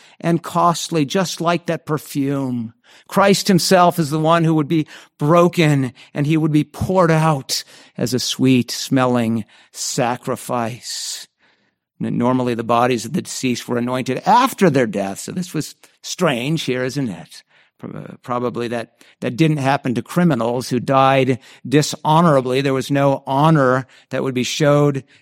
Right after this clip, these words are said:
to them. And so perhaps at least, uh, maybe in the mind of this woman, Jesus was counted as a criminal. She, she was performing an act which would not otherwise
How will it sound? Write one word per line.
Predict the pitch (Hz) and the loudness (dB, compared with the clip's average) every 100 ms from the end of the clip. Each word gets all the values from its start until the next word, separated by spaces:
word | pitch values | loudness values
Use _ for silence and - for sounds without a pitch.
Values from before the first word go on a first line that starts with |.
| - | -8
to | 139 | -6
them. | 123 151 143 127 | -2 0 0 -2
And | 117 | -6
so | - 120 | -6 -8
perhaps | - 113 120 113 110 | -4 -4 -2 -4 -10
at | |
least, | - 127 107 - - _ _ - | -6 -6 -8 -14 -20 _ _ -16
uh, | - - - - _ _ _ _ _ _ - | -14 -12 -14 -18 _ _ _ _ _ _ -14
maybe | 135 139 | -8 -4
in | 139 | -2
the | |
mind | 139 143 156 | 0 2 0
of | 127 | 0
this | 117 - | -6 -4
woman, | 156 156 135 | 0 0 -2
Jesus | 110 156 131 117 | 0 0 -2 -6
was | 120 - _ _ _ | -8 -10 _ _ _
counted | 127 156 165 | -2 2 2
as | 170 | 2
a | 180 | 0
criminal. | 208 233 214 120 90 | 2 4 4 2 0
She, | - 127 135 143 - - _ | -6 -4 -2 -2 -4 -14 _
she | - 117 | -12 -10
was | 113 | -8
performing | 135 117 147 156 139 | -8 -4 0 2 0
an | 139 | 0
act | 139 135 - | 0 -2 -4
which | 131 - - | -8 -8 -8
would | 127 131 | -4 0
not | 131 147 - | 2 0 0
otherwise | 147 151 135 131 131 131 | 0 2 4 2 2 -2